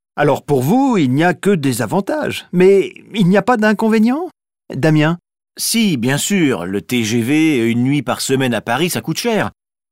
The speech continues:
Speaker 2: Et je suis loin de ma famille. Mais ce n'est pas trop grave.
Speaker 1: Et pour vous, Florence,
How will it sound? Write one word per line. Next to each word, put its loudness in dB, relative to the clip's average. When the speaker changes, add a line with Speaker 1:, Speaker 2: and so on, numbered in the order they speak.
Speaker 2:
Et -2
je -4
suis -4
loin 0
de -2
ma -2
famille. -2
Mais 0
ce -6
n'est 0
pas -4
trop -12
grave. -14
Speaker 1:
Et 4
pour 0
vous, 4
Florence, -6